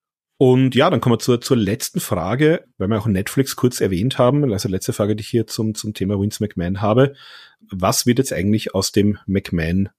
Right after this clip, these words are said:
Biopic, beziehungsweise Doku, ist ja auch eine mehrteilige Doku, wird's gecancelt? Ist es überhaupt schon fertig oder gibt's da Nachdrehs aufgrund der aktuellen Erkenntnisse? Also da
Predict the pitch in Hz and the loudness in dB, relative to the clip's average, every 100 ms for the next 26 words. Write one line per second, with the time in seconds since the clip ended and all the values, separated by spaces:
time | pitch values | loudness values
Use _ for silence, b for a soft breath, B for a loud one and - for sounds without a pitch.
0 | _ 76 87 92 - 110 - - - 98 | _ -2 -2 -2 -2 -4 -2 -8 -4 -4
1 | 92 92 - 85 - 120 104 92 98 87 | -4 -6 -4 -4 0 0 0 -2 -2 -4
2 | 85 82 78 90 - 104 107 110 - 104 | -4 -6 -2 -4 -2 0 0 0 0 0
3 | 120 113 B B B B 110 110 - - | 2 0 B B B B -2 -2 -2 0
4 | 113 147 156 143 131 113 107 101 101 - | 0 2 2 0 0 0 0 0 0 -2
5 | 101 98 87 90 - 117 - - 104 104 | -4 -2 0 0 2 0 0 -6 -2 -2
6 | - 101 - - 92 76 78 - - 85 | 0 -4 -4 -2 2 2 0 -2 -4 -4
7 | 78 76 - - - - 87 85 90 - | -2 -2 -6 -8 -10 -4 -2 -2 -4 -10
8 | _ _ _ - - 82 - 87 87 - | _ _ _ -6 -4 -4 -2 0 0 -4
9 | 87 - 90 82 90 90 | -6 -4 -4 -4 -6 -8